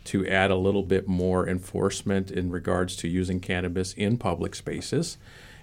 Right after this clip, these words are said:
And we had a first reading of a proposed ordinance, and when it came to the second reading, by a vote of four three, uh, the council opted not to add additional regulation. And so for me, I was on the losing side of that.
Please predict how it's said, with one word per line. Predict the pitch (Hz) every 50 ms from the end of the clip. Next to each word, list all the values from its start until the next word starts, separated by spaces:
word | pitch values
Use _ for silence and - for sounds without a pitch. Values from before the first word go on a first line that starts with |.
| -
And | 92 95 92 92 92 92 92 -
we | - 98 95 92 95
had | 107 90 -
a |
first | - - - 107 110 - -
reading | - 87 95 98 98 101 101 98 95
of | 90 95
a | 92
proposed | - - - - 104 92 92 95 92
ordinance, | 95 87 92 95 95 113 123 135 135 - 98
and | 95 90
when | 90 90 87
it | -
came | - - 92 90 92
to | 92 - 95 87
the | 87
second | - - - 90 92 - 95 - -
reading, | 90 92 101 120 131 139 139 135 - - - - - - -
by | 95 87 85
a | 85
vote | 82 92 95 95 95
of | 98 -
four | - 95 95 95 92
three, | 92 - - 95 92 110 127 143 147 - - -
uh, | 101 92 95
the | 95 98
council | - - 92 95 92 - - 92 -
opted | 90 90 92 92 - 95 - 90 92
not | 90 92 92 87 90 - - -
to | - - 90 87 87 90 92 98
add | 95 87 82 85 85
additional | 82 82 85 82 - - 85 -
regulation. | - 82 78 - 98 104 107 131 151 147 - - - - - - - - - - - - - - - - -
And | 98 98 98 98
so | - - 107 98 95 92 90 92
for | 92 - - 110 90
me, | 95 117 127 120 107
I | 92 98
was | 101 104 95 98
on | 95 90 90 90 90 90
the | 87 87
losing | 90 104 147 185 165 147 135 117
side | - - 95 90 92 92
of | 90
that. | 107 135 180 202 -